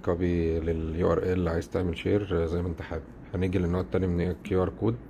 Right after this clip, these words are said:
آه، لو هو كيو آر كود مثلا، آه، بتاع شبكة، آه، واي فاي، ده مثلا هنا طلع لك معلومات الشبكة بتاعة الواي فاي،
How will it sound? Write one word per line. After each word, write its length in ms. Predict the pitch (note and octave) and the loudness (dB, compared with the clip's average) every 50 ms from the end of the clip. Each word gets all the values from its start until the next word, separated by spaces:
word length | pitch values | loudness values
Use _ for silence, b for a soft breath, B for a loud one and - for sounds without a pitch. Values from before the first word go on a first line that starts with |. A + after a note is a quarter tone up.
| - F#2+ | -2 0
آه، 180 | F2 F2 F2+ | 0 0 0
لو 160 | E2+ E2 E2 | 0 0 0
هو 200 | E2 F2 F#2 F#2 | 2 2 2 2
كيو 200 | F2+ - F#2+ F2 | 2 2 2 2
آر 60 | E2+ - - - | 2 2 -2 -2
كود 200 | F2+ F2+ E2 E2+ | -2 -2 0 -2
مثلا، 540 | F2 F2 - F2+ F2+ E2+ E2 D#2+ D#2+ D#2+ | -2 -2 0 0 0 0 0 -2 -2 -2
آه، 220 | E2 E2+ E2 D#2+ D#2+ B B B B B B B B - | -4 -4 -4 -6 -6 B B B B B B B B -4
بتاع 340 | F2+ E2+ - F#2 F2+ E2+ E2 | -2 2 4 4 4 4 2
شبكة، 340 | - - E2+ F2 - - - - - - F#2 | 2 0 0 0 -2 -4 -8 -10 -10 -6 -4
آه، 640 | F2 E2 E2 D#2+ D#2+ D#2+ D#2+ D#2 D#2 D#2 D#2+ D#2+ E2 D#2+ D#2+ | -2 -2 0 0 -2 -2 -2 -4 -4 -6 -6 -8 -10 -8 -4
واي 180 | E2+ F2 F2 E2+ | 0 0 0 0
فاي، 280 | - - G2 A2 B2 A#2+ - - - - B B B B B B B B B B B B - | 2 2 2 2 2 0 -6 -14 -18 -18 B B B B B B B B B B B B -8
ده 160 | E2 E2 E2+ E2+ | -4 -2 -2 0
مثلا 420 | E2+ E2 - G2 F#2 G2 G#2 G#2+ G#2+ - - - - - - - - - - | 0 -2 0 0 0 2 0 -2 -4 -8 -14 -18 -18 -18 -18 -18 -10 -4 -2
هنا 160 | F2+ F2+ F2 | 0 0 0
طلع 260 | - - F2+ F2 F2+ | 2 2 4 4 4
لك 220 | F#2 F#2 - - E2+ | 2 2 0 -2 -2
معلومات 460 | D#2+ D#2+ D#2 D#2 F2 F2+ F2 - - | -2 -2 -2 0 0 0 -2 -2 -6
الشبكة 480 | - - - F2 F#2+ F2+ - A#2 A#2+ A#2 - - - - | -8 -4 -2 0 0 2 0 0 -2 -2 -6 -12 -8 -2
بتاعة 140 | - F2+ E2+ - | 0 0 0 2
الواي 220 | E2 E2 E2 E2 | 0 0 0 0
فاي، 320 | E2 - F#2 G2 G#2 A2+ | 0 2 2 4 4 2